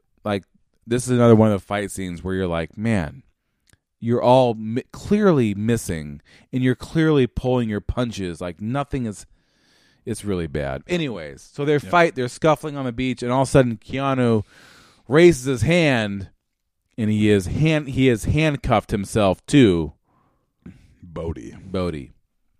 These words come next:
Speaker 1: And Bodhi's like,
Speaker 2: Peace
Speaker 1: "Oh,"
Speaker 2: ways.
Speaker 1: he's mad.
Speaker 2: Yeah.
Speaker 1: 'Cause he knows.
Speaker 2: Yeah. And then he acknowledges. He says, "I'm screwed. I'm gonna die in prison. I'm gonna do"
Speaker 1: I can't live in a cage.
Speaker 2: Yeah. "Just let me go.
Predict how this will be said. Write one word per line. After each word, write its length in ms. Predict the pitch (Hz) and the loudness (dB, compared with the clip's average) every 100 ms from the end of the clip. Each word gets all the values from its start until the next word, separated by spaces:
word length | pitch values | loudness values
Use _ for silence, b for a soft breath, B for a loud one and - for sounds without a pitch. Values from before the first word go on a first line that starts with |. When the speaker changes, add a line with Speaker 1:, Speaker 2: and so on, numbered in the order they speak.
| _ _ _ _ | _ _ _ _
Speaker 1:
And 180 | 135 120 | -12 -2
Bodhi's 260 | 127 127 | 4 4
like, 140 | 117 120 | 4 -4
Speaker 2:
Peace 100 | _ | _
Speaker 1:
"Oh," 800 | 196 185 151 135 127 127 120 113 | 6 8 8 10 8 8 4 2
Speaker 2:
ways. 80 | 107 - | 0 -4
Speaker 1:
he's 200 | 117 101 | -6 -4
mad. 440 | 95 85 71 64 _ - | -8 -8 -10 -14 _ -16
Speaker 2:
Yeah. 140 | 90 67 _ | -16 -16 _
Speaker 1:
'Cause 120 | - | -10
he 100 | 117 | -6
knows. 600 | 107 98 78 58 - - _ _ _ _ _ _ _ _ _ _ _ _ _ | -4 -4 -4 -8 -18 -20 _ _ _ _ _ _ _ _ _ _ _ _ _
Speaker 2:
Yeah. 180 | 107 - _ _ _ _ | -20 -20 _ _ _ _
And 200 | 147 165 | -8 -6
then 100 | 196 | -4
he 140 | 185 | 0
acknowledges. 760 | 165 143 180 170 117 80 82 - _ | -2 -2 -4 -4 -8 -14 -20 -20 _
He 60 | |
says, 120 | 101 117 | -16 -6
"I'm 220 | 151 170 | -6 -6
screwed. 600 | - - 180 202 185 113 - _ _ _ _ _ _ _ _ _ _ | -6 2 4 6 4 2 -8 _ _ _ _ _ _ _ _ _ _
I'm 140 | 160 151 | -8 -4
gonna 220 | 180 165 | -2 -2
die 260 | - 160 170 | -2 -2 -2
in 100 | 151 | -4
prison. 640 | - 170 175 180 170 131 92 | 4 4 4 -4 -8 -10 -18
I'm 80 | 110 | -16
gonna 140 | 143 131 | -14 -14
do" 460 | 107 156 165 156 | -12 -8 -6 -6
Speaker 1:
I 80 | 151 | -2
can't 220 | - 220 | 0 2
live 160 | 175 185 | 2 0
in 80 | 170 | 0
a 40 | |
cage. 680 | 143 175 196 220 208 156 - | 4 6 6 4 0 -10 -14
Speaker 2:
Yeah. 260 | 110 113 95 214 _ _ _ _ _ _ _ _ _ _ _ _ _ _ - | -12 -14 -14 -20 _ _ _ _ _ _ _ _ _ _ _ _ _ _ -10
"Just 180 | 151 170 | -8 -2
let 100 | 247 | 0
me 80 | 190 | 0
go. 460 | 135 202 226 202 | 4 6 8 6